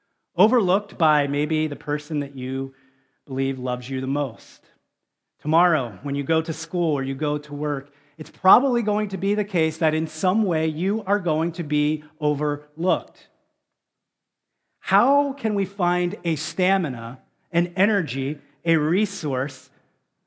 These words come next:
for being overlooked like that in the world? He goes on,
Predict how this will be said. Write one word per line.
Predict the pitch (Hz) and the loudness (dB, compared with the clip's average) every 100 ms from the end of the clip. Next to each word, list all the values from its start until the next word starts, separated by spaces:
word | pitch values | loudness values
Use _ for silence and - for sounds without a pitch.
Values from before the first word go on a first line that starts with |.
| _ | _
for | - | -4
being | 160 190 208 196 | 0 2 2 0
overlooked | 165 185 226 151 135 180 - 135 | 0 2 0 0 -2 -4 -8 -4
like | 131 127 | -2 -2
that | 143 131 151 - _ _ | -2 0 0 -4 _ _
in | 131 | -8
the | 127 | -4
world? | 143 190 165 107 - _ _ _ _ _ _ _ _ _ _ _ _ _ _ | -2 0 -2 -4 -16 _ _ _ _ _ _ _ _ _ _ _ _ _ _
He | 127 | -4
goes | 147 151 | -2 2
on, | 170 151 127 113 | 2 2 0 -6